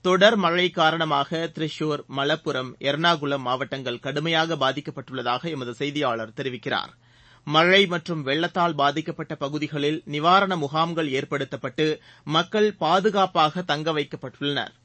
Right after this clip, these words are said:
மலைப்பாங்கான பகுதிகளில் நிலச்சரிவு ஏற்பட வாய்ப்புள்ளதாக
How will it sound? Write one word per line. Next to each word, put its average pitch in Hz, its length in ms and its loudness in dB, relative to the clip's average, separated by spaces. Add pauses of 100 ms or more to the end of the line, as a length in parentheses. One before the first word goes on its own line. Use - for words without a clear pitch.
(400)
மலைப்பாங்கான 175 720 6
பகுதிகளில் 156 640 -2
நிலச்சரிவு 170 540 0
ஏற்பட 147 320 -2
வாய்ப்புள்ளதாக 143 800 0